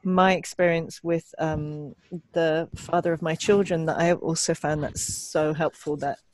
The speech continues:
you know, even if it's an ex, these things are so incredibly helpful because I know it used to be if, if some kind of power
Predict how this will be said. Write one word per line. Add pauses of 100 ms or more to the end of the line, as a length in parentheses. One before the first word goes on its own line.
(160)
you
know,
even
if
it's
an
ex, (140)
these
things
are
so
incredibly
helpful
because
I
know (800)
it
used
to
be
if, (160)
if
some
kind
of
power